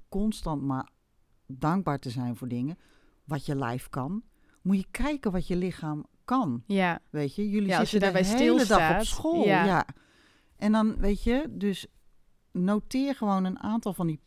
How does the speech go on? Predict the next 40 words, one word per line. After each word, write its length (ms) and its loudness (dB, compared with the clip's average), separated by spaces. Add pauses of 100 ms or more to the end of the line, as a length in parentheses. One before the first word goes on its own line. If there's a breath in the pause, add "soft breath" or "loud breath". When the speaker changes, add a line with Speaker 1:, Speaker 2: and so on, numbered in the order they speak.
Speaker 1:
positieve 680 -6
quotes 520 -6
van: 140 -8
"Ik 200 -10
ben 140 -4
blij 280 -2
met 180 -6
mijn 140 -6
lijf, 520 -6
ik 160 -16
zie 180 -10
er 100 -12
goed 260 -12
uit", 540 -6
eh, 140 -8
noem 200 -4
maar 140 -4
op. 200 -6 (480 loud breath)
En 160 -4
plak 240 -4
ze 120 -8
gewoon 320 -6
overal 380 -4
op 200 -4
om 140 -4
jezelf 360 -4
gewoon 400 -6
iedere 300 -2
keer 140 -8
als 120 -6
je 80 -8
denkt 260 -2
van: 240 -6 (320 soft breath)
"Oh 220 -12
my 260 -8 (140)
god, 480 -10
dit 200 -16
wordt 140 -12
helemaal 260 -6
niks." 400 -6